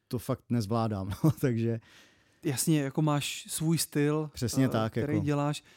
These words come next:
Speaker 2: Mně i přijde, že tady v Česku kolikrát jako jde poznat, že když slyšíš tu nahrávku,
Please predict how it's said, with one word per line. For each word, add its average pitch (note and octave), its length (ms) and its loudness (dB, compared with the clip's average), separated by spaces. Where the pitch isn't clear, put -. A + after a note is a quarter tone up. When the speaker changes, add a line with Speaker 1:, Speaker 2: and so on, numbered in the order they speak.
Speaker 2:
Mně D#3+ 120 2
i F#3+ 80 4
přijde, F#3+ 260 2
že F#3 120 0
tady G3+ 200 0
v - 40 -6
Česku - 340 -4
kolikrát F3 480 -4
jako F3+ 180 -4
jde F#3 100 0
poznat, E3 400 -2
že D#3+ 60 -2
když E3 160 -2
slyšíš - 380 -4
tu F#3 120 -4
nahrávku, D#3+ 720 -2